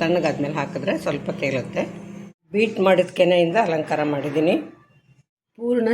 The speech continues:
ಶ್ರೀ ಸೃಷ್ಟಿಗೆ ಸ್ವಾಗತ. ಇದು ಕ್ಯಾರೆಟನ್ನ ಇವತ್ತು ಬೇಯಿಸ್ಕೊಂಡು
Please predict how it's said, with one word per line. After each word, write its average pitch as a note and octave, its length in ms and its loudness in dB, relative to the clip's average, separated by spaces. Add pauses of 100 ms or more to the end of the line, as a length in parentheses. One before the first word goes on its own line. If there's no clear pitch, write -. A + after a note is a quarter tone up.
ಶ್ರೀ G#3 140 0 (140)
ಸೃಷ್ಟಿಗೆ F3 400 -2 (100)
ಸ್ವಾಗತ. D3+ 440 -10 (600)
ಇದು G3 120 -12 (100)
ಕ್ಯಾರೆಟನ್ನ G3 480 2 (100)
ಇವತ್ತು F3 260 0 (120)
ಬೇಯಿಸ್ಕೊಂಡು F3 560 2